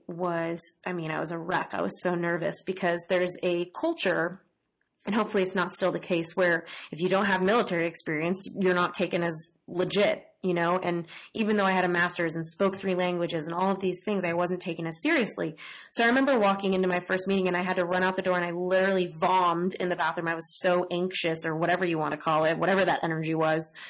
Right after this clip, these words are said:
moving through me. <laughs> And I came, you know, and that's where I coined my favorite term, hashtag throw up and show up, which totally isn't the vibe I'm going for, but I think it's a funny rhyme.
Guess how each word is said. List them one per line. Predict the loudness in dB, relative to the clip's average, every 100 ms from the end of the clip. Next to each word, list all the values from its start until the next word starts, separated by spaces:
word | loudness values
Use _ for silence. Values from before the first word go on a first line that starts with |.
| -16 -14 0
moving | 4 4 4 2
through | 2 4
me. | 2 -2 -6
<laughs> | -18 -18 -18 -6
And | 0 4 6 4
I | 2 2
came, | 2 2
you | 2 4
know, | 4
and | 4 2 -2
that's | -2 -2 2
where | 2
I |
coined | 2 2 2
my | 2 2
favorite | 0 0
term, | 0 0
hashtag | 0 -2 -2 2 0 0
throw | 2 4
up | 4 2
and | 0
show | 2 4
up, | 4 2 -4
which | -8 -8 -4
totally | 0 2 2
isn't | 2 0
the | 0
vibe | 0 2
I'm | 0
going | 0 0 0
for, | 0 0
but | 0
I | 0
think | -2 -6
it's | -8
a | -8
funny | -8 -6
rhyme. | -4 -2 -2 -2